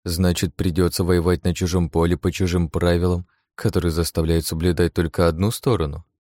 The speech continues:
Моя улыбка больше похожа на оскал. Я доволен. Занятия с учителем Абдулой Мухметовичем,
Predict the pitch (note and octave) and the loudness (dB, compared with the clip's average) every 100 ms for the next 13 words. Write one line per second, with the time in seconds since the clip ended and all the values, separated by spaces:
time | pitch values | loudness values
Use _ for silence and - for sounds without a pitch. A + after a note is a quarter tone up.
0 | _ _ _ _ F2+ F#2 F#2+ G2+ G2+ G#2 | _ _ _ _ -2 2 4 4 2 0
1 | - B2 A#2+ - - C3 G#2+ F#2+ F#2+ G#2 | -2 0 0 0 -4 -2 -2 0 0 0
2 | - - D#2+ D#2+ - _ _ - F2+ F2+ | -2 -4 -4 -4 -14 _ _ -4 2 2
3 | F2 A2+ G2+ E2 D#2 - - - - - | 2 2 2 2 0 -2 -4 -4 -4 -4
4 | - - - - - - - - - - | -4 -2 0 0 -2 -4 -2 0 0 0
5 | - - - - - - - - - - | 0 0 0 0 0 -2 -2 -2 -2 -4
6 | - - - - - - - - - - | -4 -4 -6 -4 -4 -4 -4 -4 -4 -6
7 | - - - - - - - F2+ G#2 F#2+ | -8 -10 -10 -12 -12 -10 -4 2 4 4
8 | F2 F#2+ - F2+ G2+ F#2+ F#2 F#2 F2+ G2 | 2 2 0 0 0 2 2 2 2 2
9 | G2 F#2 F2+ A#2 A#2+ G2+ F2 - E2+ | 4 2 0 -2 -2 -2 -4 -4 -8